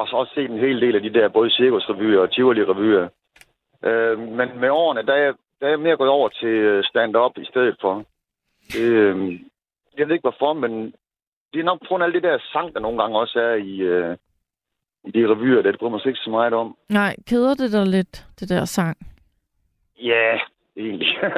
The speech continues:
Speaker 2: Ja.
Speaker 1: <laughs> Der må gerne være noget punchline, sådan med, med et sekunds mellemrum, stort set.
Speaker 2: Ja, men,
Speaker 1: Øhm.
Speaker 2: men, øh, men, øh, hvad, hvad så, hvis du godt kan lide stand-up,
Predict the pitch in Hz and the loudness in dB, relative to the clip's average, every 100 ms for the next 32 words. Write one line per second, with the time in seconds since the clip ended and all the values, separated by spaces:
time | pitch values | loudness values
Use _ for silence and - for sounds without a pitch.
0 | 180 - 196 202 220 - - - - - | -4 -4 -2 -2 -4 -12 -20 -20 -14 -14
1 | - - 147 135 151 139 143 123 - 131 | -6 -4 0 0 0 0 0 -2 -2 -4
2 | 139 107 107 92 120 107 98 90 92 101 | -2 -2 -2 0 -2 0 0 0 0 0
3 | 113 110 117 107 110 110 98 92 90 101 | -2 -2 -2 0 0 0 0 -2 0 0
4 | 92 98 95 90 _ 214 214 226 _ _ | 0 -2 -6 -8 _ -2 -2 -4 _ _
5 | - - - 226 220 208 202 214 202 190 | -20 -20 -2 0 2 2 2 2 2 2
6 | 185 180 175 185 190 185 185 180 170 214 | 2 2 0 -2 -2 0 0 -2 0 -2
7 | 190 196 233 - 233 226 214 208 - 254 | -2 -4 -4 -4 -4 -2 -2 -6 -6 -2
8 | 226 226 - 247 220 214 202 190 180 175 | 0 -2 -4 -4 0 2 2 2 0 -2
9 | 190 - - _ 190 180 196 202 190 | -4 -10 -12 _ -2 0 0 -2 -2